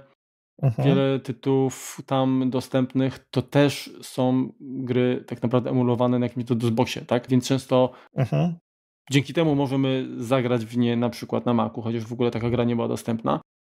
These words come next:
Speaker 2: Natomiast, y, no, ta, powiedzmy, jakość emulacji,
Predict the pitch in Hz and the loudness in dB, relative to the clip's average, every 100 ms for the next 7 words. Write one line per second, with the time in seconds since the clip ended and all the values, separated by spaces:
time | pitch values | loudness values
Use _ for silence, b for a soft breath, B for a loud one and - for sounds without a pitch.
0 | _ _ - 127 123 135 135 135 131 - | _ _ -2 -2 0 2 2 2 0 -6
1 | - 135 135 135 156 156 - _ - 139 | -2 2 2 2 2 0 -2 _ -8 0
2 | 135 135 131 - _ _ _ _ 131 131 | 2 2 -2 -10 _ _ _ _ -4 -2
3 | 123 131 131 123 123 131 127 127 131 139 | 0 2 2 0 -2 0 2 2 -2 -2
4 | 135 | -4